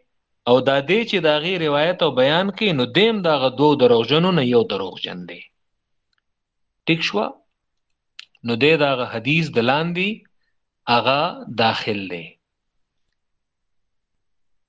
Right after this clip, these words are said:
<clears throat> بیا علما د دې مختلف دغه ذکر کوي چې،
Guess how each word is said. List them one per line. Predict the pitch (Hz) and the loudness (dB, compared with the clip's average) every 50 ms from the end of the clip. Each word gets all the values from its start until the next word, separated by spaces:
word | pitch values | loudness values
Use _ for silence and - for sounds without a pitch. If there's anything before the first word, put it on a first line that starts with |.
| _ _ - | _ _ -10
<clears throat> | - - - - - - - - - - - - - - - - _ _ _ _ _ _ _ _ _ _ _ - _ _ _ _ _ _ _ _ _ _ _ _ _ _ | -6 -4 -4 -4 -2 0 0 0 0 0 -2 -6 -10 -14 -20 -20 _ _ _ _ _ _ _ _ _ _ _ -20 _ _ _ _ _ _ _ _ _ _ _ _ _ _
بیا | 117 127 139 151 | 2 2 4 4
علما | 160 170 170 175 180 190 208 220 226 220 214 196 - - - _ _ _ _ _ _ _ _ _ _ _ _ - | 2 2 0 0 -2 -2 -2 -4 -4 -4 -6 -6 -8 -14 -18 _ _ _ _ _ _ _ _ _ _ _ _ -10
د | 127 123 | -2 -2
دې | 139 143 170 196 202 | 0 2 2 2 2
مختلف | 185 170 160 - - - 151 156 185 196 - - 180 175 165 156 151 127 - - _ _ _ _ _ _ _ _ _ _ _ _ _ _ _ _ _ _ _ _ _ _ _ _ _ _ _ _ _ _ _ _ _ _ _ _ _ _ _ _ _ _ _ _ _ _ _ | 2 0 -2 -2 -2 0 0 2 0 -2 0 0 2 2 2 2 0 -2 -8 -12 _ _ _ _ _ _ _ _ _ _ _ _ _ _ _ _ _ _ _ _ _ _ _ _ _ _ _ _ _ _ _ _ _ _ _ _ _ _ _ _ _ _ _ _ _ _ _
دغه | 127 127 127 139 180 | 0 2 2 4 2
ذکر | 170 165 165 160 143 135 135 | 0 0 -2 -2 -2 -2 -2
کوي | 135 - 160 175 175 | -2 0 0 0 0
چې، | 165 - 147 131 | -2 -2 -2 0